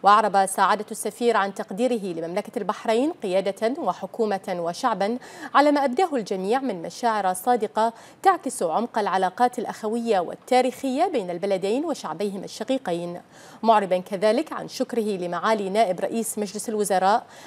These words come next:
على تشريفه احتفال السفارة ومشاركة دولة الكويت أفراحها ومسراتها بأعيادها الوطنية، منوها في هذا الصدد بما لمملكة البحرين من مكانة خاصة في قلوب الكويت وأهلها،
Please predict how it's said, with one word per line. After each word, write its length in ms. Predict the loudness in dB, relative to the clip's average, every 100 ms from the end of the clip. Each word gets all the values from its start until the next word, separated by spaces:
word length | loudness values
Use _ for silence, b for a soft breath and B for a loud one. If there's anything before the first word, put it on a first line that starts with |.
| B
على 200 | 2 2
تشريفه 540 | -6 -4 -4 -2 -4
احتفال 460 | -6 -8 0 2 2
السفارة 560 | -2 -4 4 4 4
ومشاركة 840 | 0 -4 -4 -4 -2 -2 -4 -8 -6
دولة 320 | -2 -2 -2
الكويت 480 | -8 -6 0 0 0
أفراحها 680 | -6 -2 -2 -2 -4 0 -2 -2 B B
ومسراتها 720 | 0 0 2 2 0 0 -4 0
بأعيادها 600 | 0 0 2 0 0 -4
الوطنية، 680 | -2 0 -2 -2 -6 -6 -10 B B -12 -4
منوها 520 | 2 2 2 -2 -8
في 200 | -8 2
هذا 200 | 2 2
الصدد 360 | -2 0 0 -2 -12 _ -2
بما 180 | 0
لمملكة 500 | 0 -2 -2 -2 -2
البحرين 500 | -4 -4 -2 0 2
من 160 | 0 -4
مكانة 560 | -6 0 0 0 -4 -8
خاصة 460 | -2 -2 0 -2
في 180 | 0 -2
قلوب 340 | 0 0 0
الكويت 480 | -2 -4 -4 -4 -6
وأهلها، 560 | -4 -2 -4 -6 -10